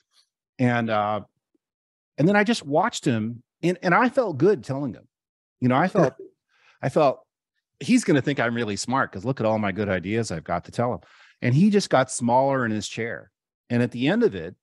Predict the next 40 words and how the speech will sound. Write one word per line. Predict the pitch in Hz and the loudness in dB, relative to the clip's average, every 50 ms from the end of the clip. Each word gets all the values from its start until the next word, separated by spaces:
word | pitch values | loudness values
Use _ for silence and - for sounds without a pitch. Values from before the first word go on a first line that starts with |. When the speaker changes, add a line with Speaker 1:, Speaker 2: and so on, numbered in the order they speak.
| _ _ _ _ _ - | _ _ _ _ _ -4
Speaker 1:
I | 175 | -2
didn't | 226 254 269 226 | 0 0 0 2
even | 185 165 139 117 | 2 2 2 2
notice. | 117 135 160 175 110 69 - - 92 | 2 0 0 -2 -4 -6 -12 -12 -10
I | 101 | -10
was | 110 113 - | -8 -8 -2
so | - 143 131 139 | 0 0 2 2
into | 139 135 123 | 0 -2 -4
telling | - 131 123 131 131 120 | -2 -2 -2 0 0 0
him | 110 | 0
all | 107 107 107 | 0 0 0
these | 104 101 92 - | 0 -2 -6 -6
great | - 95 95 87 | -6 -4 -4 -4
ideas. | 85 87 - 113 107 90 - - - - _ _ _ _ _ | -6 -8 -8 -8 -8 -8 -10 -14 -20 -20 _ _ _ _ _
But | 135 135 | -4 -2
at | 131 | 0
the | 135 135 151 | 0 2 2
end | 185 220 233 | 2 2 0
of | 156 110 | -2 -2
it, | 104 107 120 - _ _ _ - | -6 -8 -10 -12 _ _ _ -8
I | 127 131 | -8 -8
think | - - 151 151 147 - - _ | -2 0 0 0 0 -2 -6 _
he | _ - - 139 | _ -4 0 0
won't | 131 127 135 139 123 107 | 2 2 2 0 0 0
do | 127 113 110 117 | 0 0 2 4
anything | 131 139 135 113 101 98 | 2 2 2 0 -2 -4
I | 90 90 | -4 -6
suggested. | - - 82 82 85 87 - - - - - - _ _ - | -8 -10 -10 -8 -8 -8 -8 -10 -14 -18 -20 -20 _ _ 0
And | 117 120 | 0 0
if | 113 - | 2 2
I | 135 151 165 | 2 2 2
had | 170 151 135 | 0 -2 -4
explored | 117 - - - - - 123 135 151 151 147 165 165 170 - _ _ _ _ _ _ | -6 -8 -12 -12 -6 -2 0 2 2 2 0 -2 -4 -8 -16 _ _ _ _ _ _
the | - 101 | -12 -10
thing | - - 131 127 127 | -4 -2 -2 0 0
that | 123 107 | 0 0
had | 104 98 82 | -2 -4 -2
worked | 90 104 127 - - | -2 -2 -2 -2 -2
for | - 156 | -4 -2
him | 139 131 135 143 175 196 | 0 0 -2 -2 -4 -6